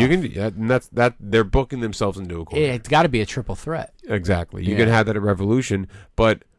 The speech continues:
Speaker 1: are you gonna give F T R the belts automatically just to say, "Thank you, don't go to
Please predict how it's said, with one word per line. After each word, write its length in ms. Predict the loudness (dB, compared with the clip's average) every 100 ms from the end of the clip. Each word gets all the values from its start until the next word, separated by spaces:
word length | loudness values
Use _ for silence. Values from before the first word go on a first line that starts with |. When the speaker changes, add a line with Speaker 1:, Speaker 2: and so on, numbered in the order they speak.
| _
Speaker 1:
are 80 | 2
you 140 | 4 4
gonna 160 | 0
give 200 | 0 0
F 120 | 0 -2
T 160 | -2
R 60 | -2
the 100 | 0
belts 320 | -2 -2 -4
automatically 640 | -4 -2 -2 -4 -4 -2 -2
just 220 | -4 -6
to 60 | -4
say, 180 | -2 -2
"Thank 360 | 0 -2 0
you, 100 | -2
don't 220 | 0 -2
go 100 | 0
to 120 | -2